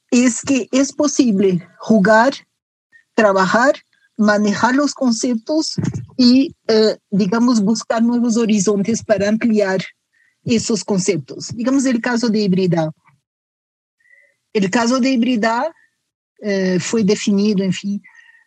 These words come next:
eh, desde los años noventa de forma muy, muy clara por Baba, en fin.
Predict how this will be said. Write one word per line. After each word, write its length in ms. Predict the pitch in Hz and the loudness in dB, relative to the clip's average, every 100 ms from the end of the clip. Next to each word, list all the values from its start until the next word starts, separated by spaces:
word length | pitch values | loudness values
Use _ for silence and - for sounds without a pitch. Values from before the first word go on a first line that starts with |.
| _ | _
eh, 300 | 208 180 175 | -4 -2 0
desde 280 | 165 180 180 | 0 2 0
los 180 | 170 165 | 0 0
años 260 | 175 180 185 | 0 0 2
noventa 440 | 180 190 196 208 | 2 0 0 -2
de 120 | 180 | -2
forma 340 | 165 180 170 165 | -4 -2 0 0
muy, 380 | 165 165 165 160 _ - | -2 -2 -6 -10 _ -4
muy 180 | 185 175 | -2 0
clara 380 | 185 180 202 | 0 0 -2
por 220 | 220 185 165 | -2 -2 0
Baba, 360 | 170 190 190 | 0 0 0
en 120 | 175 | -2
fin. 260 | 165 190 214 | -4 -6 -8